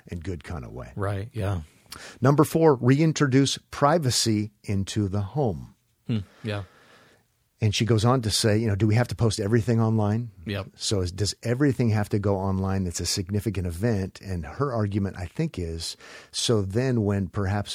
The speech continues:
Speaker 1: one of your ch-, children, you know, makes some decision that wasn't a very good decision, but they post it online, it, it's more real.
Speaker 2: Yeah,
Speaker 1: And it's
Speaker 2: right.
Speaker 1: har-, harder to retract it and undo it. So if you get in the habit of not posting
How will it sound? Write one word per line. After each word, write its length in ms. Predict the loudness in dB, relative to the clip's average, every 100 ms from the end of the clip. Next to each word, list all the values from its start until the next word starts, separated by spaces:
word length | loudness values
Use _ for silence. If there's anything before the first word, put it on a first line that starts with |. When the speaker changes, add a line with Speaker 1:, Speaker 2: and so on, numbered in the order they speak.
| -4
Speaker 1:
one 120 | -2
of 80 | -2
your 140 | -4
ch-, 240 | -4 -8 -8 _
children, 580 | 0 2 2 0 -2 -4
you 60 | -4
know, 80 |
makes 340 | -2 -4 -4 -4
some 420 | -2 -2 -2 -6 -12 -20 -20 -6
decision 560 | -2 2 2 4 4 4
that 180 | 2 -2 -10
wasn't 340 | -2 2 2
a 60 | 4
very 180 | 4 4
good 160 | 2
decision, 460 | 0 0 0 2 0
but 100 | 0
they 100 | -4
post 360 | -2 -2 0 -2
it 100 | 0
online, 500 | 0 0 0 0 0
it, 200 | -6 -10
it's 140 | -4
more 320 | 0 2 4 4
real. 580 | 4 4 4 2 -4 -10 -8
Speaker 2:
Yeah, 360 | -4 -2 -2 -6 -4
Speaker 1:
And 140 | -2
it's 120 | -2
Speaker 2:
right. 100 | -2
Speaker 1:
har-, 160 | -2 -4
harder 360 | -4 -2 0 0
to 120 | 0
retract 640 | -2 -4 -2 0 0 0
it 140 | 0 0
and 200 | -4 -6
undo 540 | -4 -2 0 4 4 4
it. 200 | 2 -4 -12 -20 -20 -20 -10
So 280 | -2 0 0
if 100 | 2
you 140 | 2
get 160 | 2 2
in 100 | 0
the 80 |
habit 400 | -2 -2 -2 -2
of 140 | -2 0
not 400 | 0 0 -2 -4
posting 480 | -2 0 -2 -4